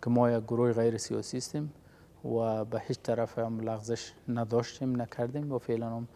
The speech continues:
غیر سیاسی عمل می‌کنیم. تماماً انتخابایی که می‌شه غیر سیاسی است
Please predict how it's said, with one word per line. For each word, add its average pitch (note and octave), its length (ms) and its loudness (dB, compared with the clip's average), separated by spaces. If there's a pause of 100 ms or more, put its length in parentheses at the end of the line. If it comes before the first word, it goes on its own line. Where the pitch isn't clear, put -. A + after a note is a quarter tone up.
(340)
غیر B2 240 8
سیاسی C#3 420 0
عمل C#3 240 2
می‌کنیم. C3+ 460 -2
تماماً B2+ 460 4
انتخابایی B2 720 2
که B2 180 -8 (380)
می‌شه B2+ 280 2
غیر B2 280 6
سیاسی B2 420 -4
است - 160 -6